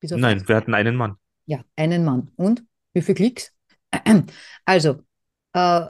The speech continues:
Speaker 1: wir hatten, äh, drei Gäste, oder?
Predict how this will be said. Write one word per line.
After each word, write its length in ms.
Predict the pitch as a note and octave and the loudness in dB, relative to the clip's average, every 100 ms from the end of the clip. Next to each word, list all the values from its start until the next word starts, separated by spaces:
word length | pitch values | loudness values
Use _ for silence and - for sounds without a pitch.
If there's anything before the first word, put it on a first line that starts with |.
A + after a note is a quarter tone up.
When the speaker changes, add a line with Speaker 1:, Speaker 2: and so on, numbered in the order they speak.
| _ | _
Speaker 1:
wir 340 | D#3+ D#3+ F#3+ F#3 | -8 0 2 2
hatten, 460 | G#3+ - B3 A#3 | 0 4 4 2
äh, 520 | - F3+ F#3 F3 F3+ F3 _ _ _ _ _ _ _ _ | 0 2 4 2 0 -6 _ _ _ _ _ _ _ _
drei 200 | D3 D3+ | -4 -2
Gäste, 420 | F3+ B3+ E4+ F4 _ _ _ _ _ _ _ | -2 -2 -6 -8 _ _ _ _ _ _ _
oder? 220 | G3+ A#3+ | -10 -10